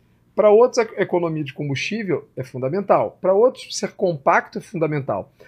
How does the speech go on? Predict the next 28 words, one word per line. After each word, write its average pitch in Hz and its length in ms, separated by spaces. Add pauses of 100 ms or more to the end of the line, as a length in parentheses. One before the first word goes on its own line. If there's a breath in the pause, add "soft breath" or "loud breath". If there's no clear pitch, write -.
(240 soft breath)
Então, 196 180
pra 254 160
dizer 214 160
que 208 80
um 180 80
carro 143 200
é 131 40
caro 131 320
ou 147 60
não, 185 280
a 208 60
gente 170 160
tem 190 80
que 190 60
analisar 180 520
qual 185 160
o 185 40
referencial 202 1000 (440)
que 208 320
você 185 320
vai 156 160
jogar 185 380
em 214 40
relação 226 380
a 254 80
ele, 117 240 (420)
tá? 151 300
Mas 208 760